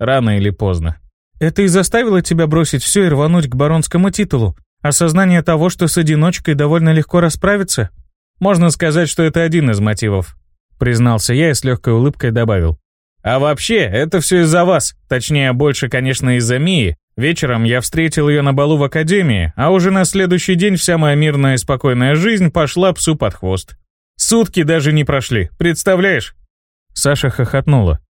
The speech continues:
«Ну вот, действительно, никаких серьёзных проблем за время нахождения в Селирии Очи у меня не было.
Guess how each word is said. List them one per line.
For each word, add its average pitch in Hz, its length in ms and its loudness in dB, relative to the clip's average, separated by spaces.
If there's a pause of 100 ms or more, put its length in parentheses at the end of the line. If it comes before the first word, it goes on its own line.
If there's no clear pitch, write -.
(440)
«Ну 165 220 2
вот, 202 260 0
действительно, 160 720 2
никаких 185 580 2
серьёзных 165 520 2
проблем 156 380 2
за 131 120 0
время 151 240 0
нахождения 131 600 0
в - 40 -6
Селирии 156 460 2
Очи 180 340 0
у 120 100 2
меня 151 240 2
не 226 160 2
было. 117 260 0